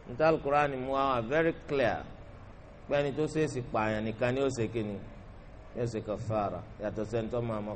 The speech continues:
pààyàn. لعظم إجرامه. Ẹ̀ṣẹ̀ tiẹ̀ ga, ó ga kọjá à ń ṣe kàfàrà. Kàfàrà pé kí ni? Kàfàrà ọ̀ràn.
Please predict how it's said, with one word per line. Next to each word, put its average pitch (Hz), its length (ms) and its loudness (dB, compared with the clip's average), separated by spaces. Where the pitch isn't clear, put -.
pààyàn. 90 360 -4
لعظم 120 920 4
إجرامه. 107 720 2
Ẹ̀ṣẹ̀ 110 360 0
tiẹ̀ 104 240 -2
ga, 95 300 0
ó 113 40 -8
ga 101 140 2
kọjá 101 360 -2
à 101 60 0
ń 98 40 -4
ṣe 101 160 -6
kàfàrà. 98 520 -2
Kàfàrà 107 420 0
pé 95 140 -6
kí 90 180 -10
ni? 82 120 -10
Kàfàrà 117 400 2
ọ̀ràn. 101 300 -2